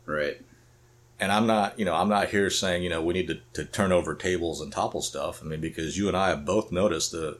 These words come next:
Speaker 2: a, a real dearth of manners,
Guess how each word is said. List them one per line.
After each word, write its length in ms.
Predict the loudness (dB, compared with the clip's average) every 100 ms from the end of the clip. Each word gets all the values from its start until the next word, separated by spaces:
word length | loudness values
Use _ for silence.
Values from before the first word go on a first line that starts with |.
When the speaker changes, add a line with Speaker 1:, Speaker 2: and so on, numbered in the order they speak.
| -6
Speaker 2:
a, 260 | -6 -4
a 40 | -6
real 640 | -4 0 2 4 4 0 -8 -20 -20 -20 -20 -20 -20 -20 -20 -20 _ _ _ _ _ _ -20 -8 2
dearth 400 | 4 4 2 -4
of 160 | -6
manners, 880 | -4 0 2 2 0 -2 0 -2